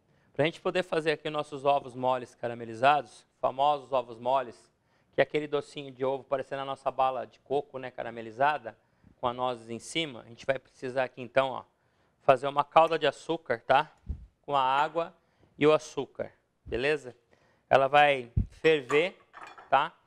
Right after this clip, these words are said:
Vou colocar uma tampa, ela vai ferver tampada. E assim que ela abrir fervura, a gente conta um a dois minutos, ok? Depois a gente já volta aqui pra fazer a segunda etapa, beleza?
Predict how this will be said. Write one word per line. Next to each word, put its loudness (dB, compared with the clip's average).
Vou -2
colocar -4
uma 0
tampa, 0
ela -4
vai -2
ferver -6
tampada. 0
E 6
assim -4
que -6
ela 2
abrir -4
fervura, -2
a -4
gente -10
conta -4
um -8
a 0
dois -2
minutos, -12
ok? -2
Depois -2
a -6
gente -18
já 4
volta 0
aqui -6
pra 0
fazer 0
a 0
segunda -10
etapa, -6
beleza? 0